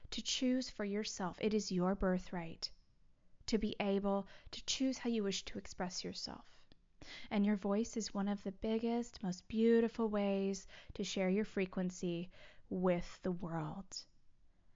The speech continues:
And if you reflect back to a moment of that story of children being seen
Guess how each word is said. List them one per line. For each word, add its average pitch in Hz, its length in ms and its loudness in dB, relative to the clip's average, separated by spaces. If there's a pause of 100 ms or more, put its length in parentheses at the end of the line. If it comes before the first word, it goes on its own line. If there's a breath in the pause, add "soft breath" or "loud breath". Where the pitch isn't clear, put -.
(440 loud breath)
And 226 140 10
if 220 140 6
you 247 160 6
reflect 233 600 0
back 214 220 2
to 220 140 -2
a 202 40 2
moment 202 440 2
of 196 200 0
that 196 240 -2
story 233 720 2
of 190 280 -4
children 233 640 0
being 190 280 0
seen 208 800 -2